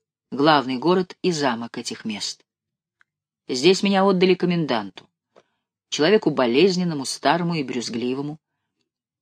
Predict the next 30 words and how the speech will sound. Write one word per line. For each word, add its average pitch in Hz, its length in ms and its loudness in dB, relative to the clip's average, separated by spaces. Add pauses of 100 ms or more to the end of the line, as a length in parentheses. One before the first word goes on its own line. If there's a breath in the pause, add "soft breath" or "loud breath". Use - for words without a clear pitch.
(160)
Сообразно 165 460 2
его 170 160 2
желанию, 165 440 4
меня 127 260 -2
остерегли 135 540 0
как 143 200 0
шпиона, 131 560 0 (560)
поместили 147 480 2
так, 165 180 2
что - 180 -2
всякая 151 440 0
гадина 147 520 0 (460)
ползала 151 440 6
у - 20 2
меня 139 180 2
на 139 80 0
постели 143 560 0
и 110 480 -4 (320)
по 131 120 -8
столу. 120 440 -6 (580)
Домашняя 170 540 4
птица 190 360 -2
клевала 143 400 4
её 135 200 2
на 135 100 -2
полу 139 360 0
и 120 240 -2
в 120 40 -8
молочных 127 560 -4
кринках, 151 520 -4